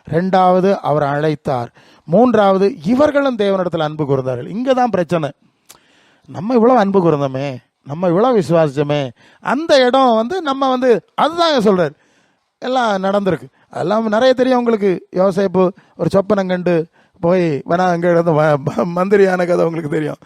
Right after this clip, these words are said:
தாவீது சும்மா இருந்தவனுக்கு தலையில கொண்டு அபிஷேகத்தை ஊத்தி வனாந்திரத்துல சுத்தி ராஜாவான கதை எல்லாம் எனக்கு தெரியும். So, ஆக நாம் ஆண்டவரை உண்மையாக நேசிப்போம் என்று சொன்னால் கண்டிப்பா அது நன்மைக்கு ஏதுவா இருக்கிறது. இதுல ஆழமான சில உணர்வுகள், ஆழமான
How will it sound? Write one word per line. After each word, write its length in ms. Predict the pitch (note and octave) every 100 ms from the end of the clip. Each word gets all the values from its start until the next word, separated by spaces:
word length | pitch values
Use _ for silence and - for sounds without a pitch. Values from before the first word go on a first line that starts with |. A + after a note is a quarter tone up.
| - - -
தாவீது 400 | G3 A#3+ A#3 A3
சும்மா 320 | A3+ A#3+ A#3+
இருந்தவனுக்கு 320 | A3+ A3 G#3+
தலையில 320 | G#3 G#3 G#3+
கொண்டு 240 | G#3 G3+ F#3+
அபிஷேகத்தை 420 | F#3+ G#3+ G#3 F#3+
ஊத்தி 280 | F#3 F#3+ G3+
வனாந்திரத்துல 600 | F3+ F#3+ G#3 G3 F#3 F3
சுத்தி 200 | E3 F3
ராஜாவான 180 | E3+ F3+
கதை 320 | F#3 F#3 F3+
எல்லாம் 200 | F3 F3
எனக்கு 100 | D#3+
தெரியும். 260 | C#3 C#3 C3 _ _ _
So, 280 | - D4 F#3 - _ _
ஆக 520 | - A#3+ B3 A3+ A3+ -
நாம் 220 | G3+ G#3
ஆண்டவரை 380 | G#3 A#3+ A#3+ B3
உண்மையாக 480 | A#3 A3 A#3+ B3 B3
நேசிப்போம் 460 | G#3+ G#3+ A3+ A3
என்று 160 | G#3 F3+
சொன்னால் 420 | E3 D#3+ D#3+ F3+ - _ _ _ _ _
கண்டிப்பா 420 | - E3+ G3+ F#3+
அது 140 | F3 D#3
நன்மைக்கு 460 | D3 E3+ D#3 D#3
ஏதுவா 180 | D#3 D3+
இருக்கிறது. 360 | C#3+ B2+ B2 B2+ _ _ -
இதுல 180 | D3+ D#3+
ஆழமான 920 | D3 F3+ G#3+ A3 A3+ A#3 A#3 A#3+ A#3
சில 260 | F#3+ F#3 F3
உணர்வுகள், 680 | D3 E3 F#3+ F3 D#3 C3+ - _ _
ஆழமான 680 | - D3+ G#3+ A#3 A#3 A#3+ A#3+